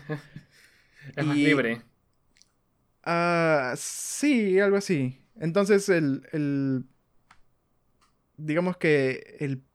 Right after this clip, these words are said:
Speaker 2: plus <laughs> de Google Plus era, era ese, ¿no? Que era m-, todo más íntimo.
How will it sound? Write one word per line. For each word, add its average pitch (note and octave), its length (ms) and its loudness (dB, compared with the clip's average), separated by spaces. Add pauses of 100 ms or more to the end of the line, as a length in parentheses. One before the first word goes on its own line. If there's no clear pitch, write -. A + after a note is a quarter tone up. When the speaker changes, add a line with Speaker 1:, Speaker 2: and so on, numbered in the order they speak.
(600)
Speaker 2:
plus E3 560 0 (140)
<laughs> - 120 -20
de D3 200 2
Google D3+ 300 2
Plus D3 260 2
era, C#3+ 240 2
era D#3 260 2
ese, B2+ 280 0
¿no? - 180 -8 (500)
Que D3+ 80 -2
era D3+ 120 2
m-, D#3+ 260 -4 (100)
todo F3 240 4
más F3 240 0
íntimo. C3 460 4